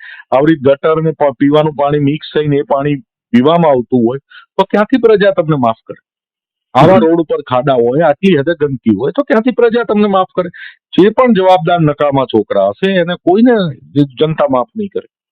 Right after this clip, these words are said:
Speaker 2: વરુણભાઈ, તમે, અ, એ પોસ્ટમાં એવું પણ લખ્યું છે કે મલાઈ મળવાના ડખા ચાલુ થયા, બકરું ભરાણું એટલે સિંહને બદનામ કરે છે.
Speaker 1: હમ.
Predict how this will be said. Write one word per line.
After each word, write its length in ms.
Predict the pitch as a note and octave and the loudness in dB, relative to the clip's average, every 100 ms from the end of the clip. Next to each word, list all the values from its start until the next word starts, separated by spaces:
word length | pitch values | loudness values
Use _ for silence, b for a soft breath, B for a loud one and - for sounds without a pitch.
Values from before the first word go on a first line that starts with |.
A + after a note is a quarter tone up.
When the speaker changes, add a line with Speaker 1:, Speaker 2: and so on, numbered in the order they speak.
| _ _ _ _ _ _ _ _ _ - | _ _ _ _ _ _ _ _ _ 0
Speaker 2:
વરુણભાઈ, 340 | D#3 F#3+ F#3+ | 2 4 2
તમે, 300 | D#3+ D3+ D#3 | 0 0 0
અ, 500 | D#3 E3 D3+ C3+ C3+ - | 0 -2 -2 0 0 -2
એ 80 | D3 | -4
પોસ્ટમાં 420 | C3+ C#3+ - E3 | 0 -2 0 -2
એવું 200 | C3+ C3+ | 0 0
પણ 140 | C#3+ D3 | -2 -2
લખ્યું 380 | C3 - C#3+ | -2 0 -2
છે 140 | C#3+ C#3+ | -2 -4
કે 100 | C#3+ | -2
મલાઈ 360 | B2+ B2 C3 C#3+ | 0 2 2 0
મળવાના 440 | C3+ C3 C3+ C#3 | 0 0 -2 -2
ડખા 340 | C3 A2+ C#3 | -4 -4 -4
ચાલુ 320 | C3+ C3+ B2+ C3+ | -4 -2 -2 -2
થયા, 360 | B2+ C3+ D3 - _ | -2 -2 -2 -6 _
બકરું 320 | A#3+ B3 C3+ | -2 0 -2
ભરાણું 460 | A#2 A2+ B2+ C#3 C3+ | -2 -2 0 0 0
એટલે 180 | A#2+ C3 | -2 -6
સિંહને 340 | - A#2 A#2 - | -4 -4 -4 -4
બદનામ 360 | G#2 G#3+ G#2 - | -6 -6 -8 -8
કરે 280 | - - | -10 -10
છે. 380 | - - _ _ _ _ _ _ _ _ _ _ _ _ _ _ _ _ _ _ - | -12 -18 _ _ _ _ _ _ _ _ _ _ _ _ _ _ _ _ _ _ 0
Speaker 1:
હમ. 200 | C3+ | 0